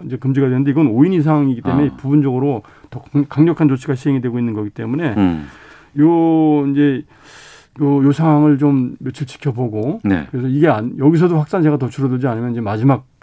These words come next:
Speaker 1: 단계가 삼 단계로 올리는 것밖에 없기 때문에
Speaker 2: 음.
Speaker 1: 아무튼 지금 현 그 조-, 거리두기 단계 조치를 유지를 하면서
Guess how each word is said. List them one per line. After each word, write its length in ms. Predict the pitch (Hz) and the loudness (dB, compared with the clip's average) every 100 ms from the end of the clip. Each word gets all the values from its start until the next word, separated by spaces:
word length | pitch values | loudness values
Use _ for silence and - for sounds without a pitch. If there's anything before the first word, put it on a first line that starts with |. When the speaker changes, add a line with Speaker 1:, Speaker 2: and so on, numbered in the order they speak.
| - | -12
Speaker 1:
단계가 300 | 110 107 110 | -8 -8 -8
삼 180 | 160 160 | -6 -4
단계로 280 | 139 127 110 | -2 -4 -4
올리는 240 | 101 107 | -6 -6
것밖에 320 | 101 98 - | -8 -10 -12
없기 180 | 104 _ | -12 _
때문에 440 | 117 101 120 143 104 | -12 -8 -4 -4 -4
Speaker 2:
음. 260 | 95 80 71 | -6 -6 -12
Speaker 1:
아무튼 240 | _ - 107 _ | _ -14 -14 _
지금 280 | - 135 131 | -8 -2 0
현 600 | 151 160 151 147 135 127 _ - _ _ | 2 2 2 0 -2 -4 _ -20 _ _
그 400 | 131 123 117 117 104 | -8 -6 -6 -8 -10
조-, 100 | 113 _ _ _ | -16 _ _ _
거리두기 360 | 135 135 131 139 | -4 -2 0 -2
단계 260 | 110 127 123 | -2 -4 -4
조치를 640 | 110 - 120 135 123 110 | -6 -6 -2 -2 -2 -6
유지를 360 | 117 120 127 120 | -10 -4 -4 0
하면서 540 | 143 131 101 107 143 | 0 0 -2 -6 -8